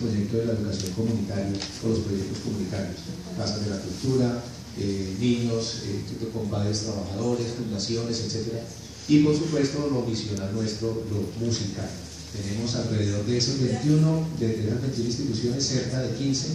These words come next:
en donde hemos acompañado procesos al maestro Germán Darío Pérez, que es quizá el, el principal compositor, acaba de ganar la, la,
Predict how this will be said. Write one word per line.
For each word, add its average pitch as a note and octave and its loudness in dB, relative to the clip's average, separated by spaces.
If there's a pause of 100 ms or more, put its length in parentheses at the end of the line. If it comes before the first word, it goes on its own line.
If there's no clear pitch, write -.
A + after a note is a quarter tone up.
(460)
en B2+ 0
donde A2+ 0
hemos B2+ 0
acompañado A2 2 (420)
procesos A#2+ 4 (1300)
al A#2 -2
maestro A2 0
Germán A2+ 2
Darío G2 0
Pérez, A2+ 2 (1200)
que F#2 -2
es - -2 (240)
quizá A#2 2
el, B2+ 2
el B2 -4
principal A2 -2
compositor, A#2+ -2 (160)
acaba A2 -4
de A#2 -2
ganar G#2 -4 (540)
la, A2 2 (1300)
la, F#2+ 0